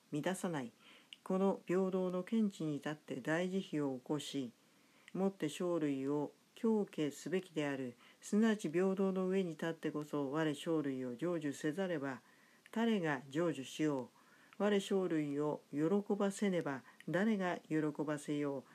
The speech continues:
という熱烈な同情、愛憐の情を起こすことができるのである。次、無弱行。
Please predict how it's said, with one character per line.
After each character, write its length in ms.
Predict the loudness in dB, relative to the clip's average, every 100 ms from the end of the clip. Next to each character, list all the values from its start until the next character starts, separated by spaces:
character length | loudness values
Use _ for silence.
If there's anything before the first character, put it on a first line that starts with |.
| -14 -2
と 160 | 0
い 100 | 2 2
う 120 | 0
熱 340 | -2 -4 0
烈 280 | -2 0 -2
な 260 | 0 0 -2 -18 -20 -12
同 360 | -2 2 2 0
情、 400 | 2 4 4 0 -2
愛 260 | 0 0
憐 200 | 0 0
の 320 | 0 0 0
情 200 | 2 2
を 280 | 4 2 0
起 80 | -2
こ 100 | -4
す 100 | -2
こ 120 | -4
と 120 | -2
が 140 | -2 -2
で 140 | -2
き 100 | -2
る 100 | -2
の 140 | -2 -2
で 140 | -2
あ 100 | -2
る。 160 | -4 -6 _ _ _ _ _ -10
次、 340 | -4 -2 -2 -6 -18 -20 -6
無 120 | -2
弱 460 | 2 2 4 2 2
行。 340 | 0 0 -4